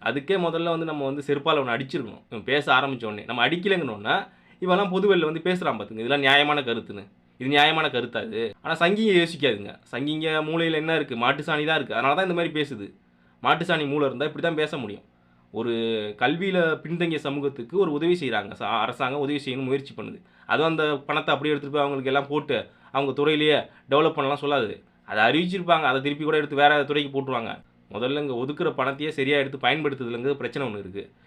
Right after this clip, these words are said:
எனக்கு ஒதுக்குறதே பிரச்சனையா இருக்கு பாத்துக்கங்க. இஸ்லாமியருக்கு ஒதுக்குறது எவ்வளவு வயிறு எரியுது பாத்துங்க இவனுங்களுக்குலாம், சங்கி பயலுக்கு.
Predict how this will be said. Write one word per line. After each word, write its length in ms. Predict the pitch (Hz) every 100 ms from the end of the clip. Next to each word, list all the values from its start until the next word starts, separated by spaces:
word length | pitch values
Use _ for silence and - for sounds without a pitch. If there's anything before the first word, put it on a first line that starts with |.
| _ 120
எனக்கு 220 | 123 139
ஒதுக்குறதே 360 | 180 202 196 208
பிரச்சனையா 360 | 190 160 160
இருக்கு 180 | 139 113
பாத்துக்கங்க. 320 | 107 101 95 90 -
இஸ்லாமியருக்கு 600 | - 160 170 165 147 135
ஒதுக்குறது 420 | 135 151 117 107 165 - - -
எவ்வளவு 300 | 156 233 170
வயிறு 260 | 180 226
எரியுது 320 | 160 190 185
பாத்துங்க 320 | 135 113 113 107
இவனுங்களுக்குலாம், 500 | 107 101 107 104 147 - _ _ -
சங்கி 260 | 131 147
பயலுக்கு. 460 | 127 110 101 95